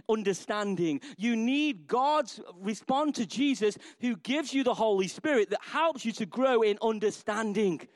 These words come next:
"Oh, this makes sense now, Jesus. It didn't make sense before, but it makes sense now because you have revealed it to me." Making sense. Are you still on the same page?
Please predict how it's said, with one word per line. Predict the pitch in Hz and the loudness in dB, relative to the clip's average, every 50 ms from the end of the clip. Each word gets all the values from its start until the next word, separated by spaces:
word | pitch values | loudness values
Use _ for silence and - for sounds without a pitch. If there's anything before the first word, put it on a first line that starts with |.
| _ - - - - - - | _ -20 -20 -20 -10 -2 2
"Oh, | 311 330 330 330 | 4 4 6 4
this | 311 320 302 - - | 4 2 0 0 0
makes | 294 320 320 311 - | 0 0 0 -2 -2
sense | - 311 330 349 320 - | -2 0 0 0 0 -2
now, | - 302 302 294 277 | -2 0 2 2 2
Jesus. | - 233 262 247 233 180 214 196 | 4 4 2 2 4 2 2 0
It | 269 269 214 | 0 -2 -2
didn't | 311 311 330 311 | -2 -2 0 0
make | 311 320 320 - | 0 0 0 -2
sense | - 320 330 339 302 240 | -2 -2 -2 0 -2 -4
before, | 262 302 285 - 339 359 320 311 294 247 208 - - 320 285 - | -4 -6 -4 -2 0 2 4 4 6 4 4 2 -2 -8 -6 -2
but | 214 214 | 0 0
it | 226 196 196 | 0 0 0
makes | 208 247 254 262 - - | 0 0 0 0 -2 -4
sense | - - 233 233 226 - - | -4 -2 0 0 -2 -4 -4
now | - 240 285 269 226 196 180 180 175 277 311 262 | -2 0 2 2 2 2 2 2 2 0 -4 -4
because | - 214 - - 220 233 196 - 196 | -4 -4 -4 -2 -2 -2 -2 0 2
you | 240 226 220 | 4 4 4
have | 214 - 190 | 4 2 0
revealed | 214 208 156 - 220 220 214 214 202 190 | -2 -4 -2 -2 -2 0 2 2 2 2
it | 202 208 - - | 0 -2 -2 -4
to | - 226 214 202 185 | -2 -2 0 0 0
me." | 180 180 170 143 113 107 - _ _ _ _ _ _ _ _ _ _ _ _ _ _ _ - | 0 0 -2 -2 -4 -8 -14 _ _ _ _ _ _ _ _ _ _ _ _ _ _ _ -6
Making | 156 160 - - 160 143 | -6 -6 -4 -4 -6 -6
sense. | - 165 147 127 120 104 - - - - - - _ _ _ _ _ _ _ _ _ _ _ _ _ _ _ _ _ _ _ _ _ - | -4 -6 -6 -6 -6 -8 -10 -14 -20 -20 -20 -20 _ _ _ _ _ _ _ _ _ _ _ _ _ _ _ _ _ _ _ _ _ -10
Are | 156 | -8
you | 160 165 | -8 -8
still | 156 - 202 196 | -6 -6 -6 -4
on | 190 190 | -4 -4
the | 180 | -6
same | - - 185 185 180 | -6 -6 -8 -6 -6
page? | 160 175 185 156 139 123 - - - - - | -8 -8 -6 -6 -8 -8 -10 -14 -16 -16 -16